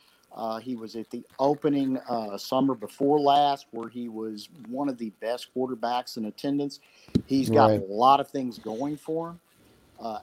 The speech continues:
Speaker 1: A and M had not seen him in a game situation. He had actually enrolled in January because of everything that's happened.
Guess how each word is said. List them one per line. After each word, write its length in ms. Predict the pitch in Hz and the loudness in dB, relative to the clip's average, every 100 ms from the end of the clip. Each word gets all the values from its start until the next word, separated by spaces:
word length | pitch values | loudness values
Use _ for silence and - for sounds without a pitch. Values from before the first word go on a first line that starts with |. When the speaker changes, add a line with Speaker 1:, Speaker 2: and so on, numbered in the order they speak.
| 131 | -2
Speaker 1:
A 180 | 151 | 0
and 100 | 160 | 2
M 200 | 156 160 | 2 0
had 160 | 147 139 113 | -2 -8 -8
not 400 | 104 113 135 147 | -8 -4 -2 -2
seen 300 | - 156 151 | -4 -4 -2
him 200 | 147 147 | -2 -4
in 80 | 131 | -6
a 40 | |
game 300 | 107 123 139 | -6 -4 -2
situation. 580 | 131 139 135 139 139 135 | -2 -4 0 0 2 -2
He 80 | 131 | -2
had 80 | 127 | 2
actually 380 | 139 147 143 120 | 0 0 -6 -6
enrolled 480 | 113 120 131 135 | -4 -2 0 0
in 100 | 117 107 | -4 -8
January 560 | 120 131 135 127 139 | -8 -8 -6 -4 -4
because 260 | 127 120 104 | -6 -12 -12
of 100 | 104 | -6
everything 380 | 123 127 120 117 | -6 -6 -12 -12
that's 180 | 104 - | -8 2
happened. 380 | 120 127 143 | 2 2 -2